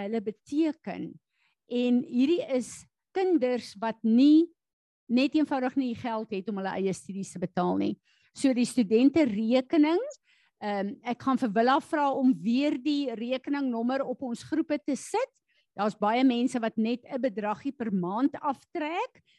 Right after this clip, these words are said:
maar op die einde van die dag is dit 'n bedrag wat ons kan gebruik om die studies van hierdie studente te betaal. Ehm, goed, ek dink dit is dan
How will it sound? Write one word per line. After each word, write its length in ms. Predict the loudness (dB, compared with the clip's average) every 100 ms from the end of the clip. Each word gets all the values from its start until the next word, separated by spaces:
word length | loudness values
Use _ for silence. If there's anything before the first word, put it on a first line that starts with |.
| _ -4
maar 160 | -2
op 100 | 0
die 120 | -4
einde 280 | 0 4 4
van 140 | 4 0
die 120 | 0
dag 300 | 0 -2 -6 -6
is 180 | -6 -4
dit 160 | -8 -4
'n 200 | -4 -2
bedrag 580 | -6 -4 -2 0 -2 -4
wat 160 | -6 -4
ons 180 | -6
kan 160 | -4 -6
gebruik 420 | -6 -4 -4 -4 -4
om 120 | -6
die 80 | -6
studies 400 | -4 -2 -2 -4
van 140 | -4
hierdie 220 | -2 -4
studente 680 | -6 -6 -2 -2 -2 -4 -6 _ _ _ _ _
te 200 | 2 2 0 -2
betaal. 540 | -2 0 -2 -2 -4 -10 _ _ _ _ _ -4
Ehm, 340 | 0 2 0 -2 _ _ _ _ _ _ _ _ _ _ _
goed, 640 | 2 6 6 2 -20 -20 _
ek 240 | -6 -6 2
dink 300 | 4 4 4
dit 220 | 0 0
is 360 | -2 -2 -2 -2
dan 400 | 0 0 -2